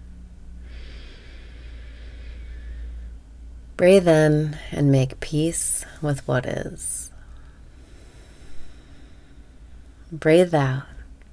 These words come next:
and surrender. It's already written what's going to happen.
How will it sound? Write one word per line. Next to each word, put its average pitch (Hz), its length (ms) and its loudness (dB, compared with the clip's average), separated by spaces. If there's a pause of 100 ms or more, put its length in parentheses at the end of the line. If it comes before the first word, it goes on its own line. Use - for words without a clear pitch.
(760)
and 151 240 4
surrender. 127 640 -2 (2500)
It's 160 200 4
already 165 420 8
written 127 640 2 (220)
what's 135 240 -2
going 123 320 -2
to 127 40 -4
happen. - 720 -10